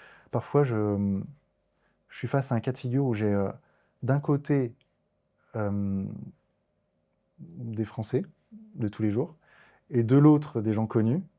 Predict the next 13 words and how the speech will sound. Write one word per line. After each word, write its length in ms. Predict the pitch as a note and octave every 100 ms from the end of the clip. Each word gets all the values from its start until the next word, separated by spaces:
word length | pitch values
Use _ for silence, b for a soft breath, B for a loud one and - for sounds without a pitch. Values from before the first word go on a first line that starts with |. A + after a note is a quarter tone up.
| _ _ A#2+ A2 -
Généralement, 460 | A2+ A#2+ G#2+ A2 D3+
je 120 | A#2
refuse 680 | F#2+ G#2+ A#2+ - F3 A#2+ G#2
d'interviewer 480 | G#2+ A2+ B2 A#2 A#2
les 100 | G#2+
gens 120 | A2
connus 300 | - C3 D#3+
pour 140 | B2
aller 140 | A2+ A2+
vers 400 | A2 D3+ D3 B2
les 120 | A2+
Français, 460 | - A#2+ - B2+
euh, 140 | A2+